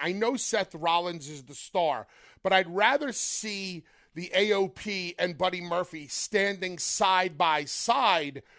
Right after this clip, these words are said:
with Seth Rollins and not one step behind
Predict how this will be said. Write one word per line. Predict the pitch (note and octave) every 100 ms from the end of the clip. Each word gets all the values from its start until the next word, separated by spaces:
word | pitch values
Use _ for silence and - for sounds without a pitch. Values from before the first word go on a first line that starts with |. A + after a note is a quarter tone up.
| -
with | F3+ F#3
Seth | - - F3+ -
Rollins | D#3+ D3+ D3+ D3 C#3+ -
and | E3+ E3+
not | F3 F3+ F3
one | E3+ F3+ D#3+
step | - - D#3+ - _ _ _
behind | F#3 F3 - G#3 G#3+ G3+ F3